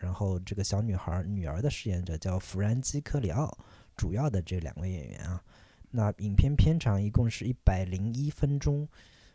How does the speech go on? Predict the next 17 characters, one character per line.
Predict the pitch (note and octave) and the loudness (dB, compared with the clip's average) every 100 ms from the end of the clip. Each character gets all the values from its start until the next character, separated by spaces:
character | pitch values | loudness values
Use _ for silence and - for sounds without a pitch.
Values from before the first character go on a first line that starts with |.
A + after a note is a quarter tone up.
| - | -10
这 | - | -6
边， | D3+ D3+ A#2 | 6 6 4
这， | - D#3+ | 0 0
这 | D3 D#3 | 0 -2
部 | C#3+ | 2
电 | D#3+ D3 | 4 4
影 | F2 | 0
是 | F#2 - A#2 | -4 0 0
入 | A2+ C#3+ A#2 | 2 2 2
围 | F2+ | 0
了 | F2+ G#2 | 0 -2
七 | G#2 - | -2 -4
十 | C#3 C3 | -2 -2
五 | F#2 | -2
届 | E2+ A2 G#2+ | -2 -2 0
戛 | B2 B2+ | 0 0
纳， | A#2 F#2+ | 2 0